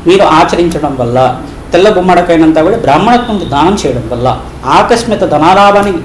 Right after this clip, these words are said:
గణించడానికి అవకాశం ఉంటుంది. వ్యాపారంలో అభివృద్ధి కావాలన్నా ఇటువంటి పరిష్కారం చేసుకోవడం వల్ల శీఘ్ర శుభ ఫలితాలు రావడానికి ఆస్కారం ఉంటుంది.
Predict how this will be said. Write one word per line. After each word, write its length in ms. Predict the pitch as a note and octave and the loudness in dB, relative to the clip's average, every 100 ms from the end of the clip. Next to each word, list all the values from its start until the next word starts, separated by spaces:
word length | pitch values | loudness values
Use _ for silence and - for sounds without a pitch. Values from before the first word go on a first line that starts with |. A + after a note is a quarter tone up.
| - | -6
గణించడానికి 560 | D3 D#3 C#3+ C3 C3 - | -4 -2 -2 -4 -6 -8
అవకాశం 360 | B2 C#3 D3+ | -4 -6 -6
ఉంటుంది. 280 | - D#3+ D#3+ | -8 -6 -6
వ్యాపారంలో 600 | B2 B2 - G#3 G#3+ G3 | -2 -2 0 2 2 2
అభివృద్ధి 320 | E3+ E3 D#3 | 0 0 0
కావాలన్నా 540 | D3+ C3+ C3+ B2+ C3+ C3 - - | 0 2 2 0 -4 -6 -12 -10
ఇటువంటి 340 | B2 E3 D#3 | -2 0 0
పరిష్కారం 460 | D#3 C#3+ C#3+ E3 E3 | -2 -4 -4 -2 0
చేసుకోవడం 440 | D3 C3 C#3 C3 | -2 -6 -6 -4
వల్ల 280 | B2 A#2+ C3 - - - - | -4 -4 -4 -6 -18 -16 -6
శీఘ్ర 360 | F3+ F3 G#3 - - - - | -4 -2 -4 -4 -12 -18 -4
శుభ 200 | E3+ F3+ | 0 2
ఫలితాలు 300 | G#3 G#3+ E3+ | 0 2 2
రావడానికి 420 | D3+ C#3 C3+ D#3 | 2 2 0 -2
ఆస్కారం 380 | C3+ A2+ - A#2+ | -4 -6 -6 -6
ఉంటుంది. 300 | A#2 A#2+ A2 | -8 -10 -14